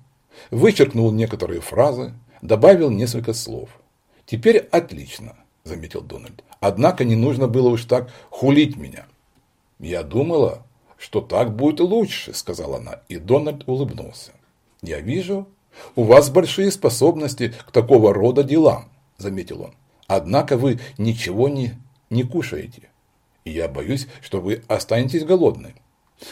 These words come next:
Сам он и ел очень мало, но зато выпил почти всю бутылку шампанского. В углу столовой стоял маленький письменный стол. Дональд принёс из своего кабинета несколько чистых листов бумаги,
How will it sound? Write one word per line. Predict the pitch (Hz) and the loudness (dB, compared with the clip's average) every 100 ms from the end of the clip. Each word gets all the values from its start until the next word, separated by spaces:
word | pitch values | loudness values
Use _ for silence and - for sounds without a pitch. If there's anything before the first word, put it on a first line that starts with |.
| - | -8
Сам | - 190 233 | 6 6 8
он | 185 160 | 4 4
и | 156 | 6
ел | 175 - | 6 6
очень | 143 127 117 - 78 | 4 4 2 -8 -12
мало, | 65 73 - - | -12 -12 -14 -6
но | 113 | -2
зато | 113 117 113 | 0 2 0
выпил | 85 143 - 143 | 2 0 0 -4
почти | 139 95 - | -4 -8 -8
всю | 95 95 | -10 -10
бутылку | 85 - 117 117 | -12 -6 -6 -6
шампанского. | - - 95 - - - - - - _ _ _ _ _ _ _ _ _ _ - - | -8 -8 -6 -8 -10 -14 -20 -20 -20 _ _ _ _ _ _ _ _ _ _ -20 -10
В | 101 | 0
углу | 139 147 151 | 4 6 4
столовой | - 120 156 175 123 | 6 6 6 6 2
стоял | - 123 101 | 2 4 4
маленький | 90 120 151 156 143 | 2 -2 -2 -6 -12
письменный | - 113 123 123 135 | -8 -8 -8 -8 -8
стол. | - 120 - - _ _ _ _ _ _ _ - - - | -8 -10 -12 -18 _ _ _ _ _ _ _ -20 -20 -12
Дональд | 104 196 196 131 - | 6 8 8 2 0
принёс | 139 135 117 - | 2 2 0 -2
из | 110 | -4
своего | - 110 104 | 2 2 2
кабинета | 98 78 82 117 - 117 | -2 -8 -4 -4 0 -2
несколько | 85 113 131 139 120 | -2 -4 -4 -6 -8
чистых | 107 104 - - | -8 -10 -10 -10
листов | 85 - 82 73 | -12 -12 -12 -12
бумаги, | 67 71 - 131 120 | -14 -8 -6 -6 -8